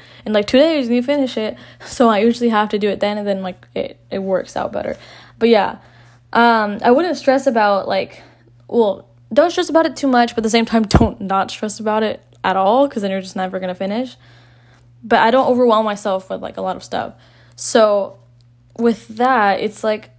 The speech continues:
there has to be a balance of, like, life and everything else. So I balance, like,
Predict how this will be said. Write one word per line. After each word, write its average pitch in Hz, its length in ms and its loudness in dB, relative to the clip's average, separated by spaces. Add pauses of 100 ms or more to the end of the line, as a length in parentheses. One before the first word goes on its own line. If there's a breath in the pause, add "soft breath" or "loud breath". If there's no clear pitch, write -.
(100)
there 226 160 -4
has 240 260 -4
to 233 180 -2
be 226 240 -2
a 214 100 0
balance 240 760 0
of, 208 260 -6
like, 196 220 -2
life 202 640 -4 (160)
and 196 140 -6
everything 185 320 -8
else. 180 300 -10 (300 loud breath)
So - 540 0 (540)
I 233 100 2
balance, 233 440 0
like, 247 180 -4